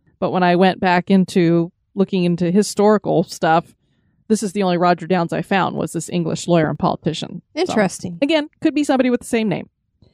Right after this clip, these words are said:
Speaker 1: He told his friends that he wanted to attack somebody, and he did just that when the group came upon a tailor.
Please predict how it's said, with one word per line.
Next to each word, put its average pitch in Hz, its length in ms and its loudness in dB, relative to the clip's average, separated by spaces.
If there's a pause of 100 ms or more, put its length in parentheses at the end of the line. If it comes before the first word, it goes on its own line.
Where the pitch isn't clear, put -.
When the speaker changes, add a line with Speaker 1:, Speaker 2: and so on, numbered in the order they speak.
(320)
Speaker 1:
He 370 120 -2
told 427 240 2
his 339 120 2
friends 294 280 0
that 247 100 2
he 254 120 0
wanted 254 300 2
to 220 100 2
attack - 380 -2
somebody, 165 480 -2
and 170 100 -6
he 170 60 -6
did 220 260 -4
just 247 260 0
that 220 240 0
when 202 100 2
the 180 80 2
group 233 240 0
came 214 220 -2
upon 170 260 -2
a 170 60 0
tailor. 226 500 0